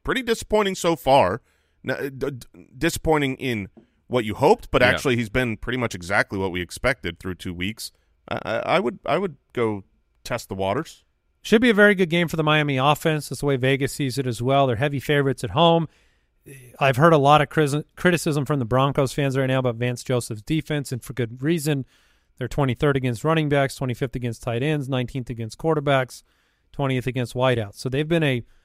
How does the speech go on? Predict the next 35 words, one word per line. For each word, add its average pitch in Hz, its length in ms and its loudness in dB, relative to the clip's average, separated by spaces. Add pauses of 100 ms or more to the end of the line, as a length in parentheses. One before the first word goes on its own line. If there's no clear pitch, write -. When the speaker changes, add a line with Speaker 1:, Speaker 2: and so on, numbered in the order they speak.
(260)
Speaker 3:
a 135 60 -2
bottom 151 320 6
half 143 300 2
defense 135 440 -2
thus 123 220 -4
far 139 280 4
through 131 180 -4
two 127 200 -2
weeks, 131 420 0
and, 127 200 -4 (560)
uh, 139 260 0 (420)
the 147 160 2
opposite 165 400 4
can 147 120 0
be 139 100 0
said 156 200 0
about 139 260 2
the 127 320 -2
Miami 139 420 0
offense. 127 460 -2
I 117 40 -4
mean, 117 180 -4
Tua 160 280 2
is 143 100 0
a 151 60 -4
good 151 180 -4
start 156 280 0
this 147 200 -10
week. 156 320 -4 (480)
Mostert 151 420 2
coming 147 260 -2
off 143 160 -2
the 139 80 -4
big 127 220 -2
game. 175 440 2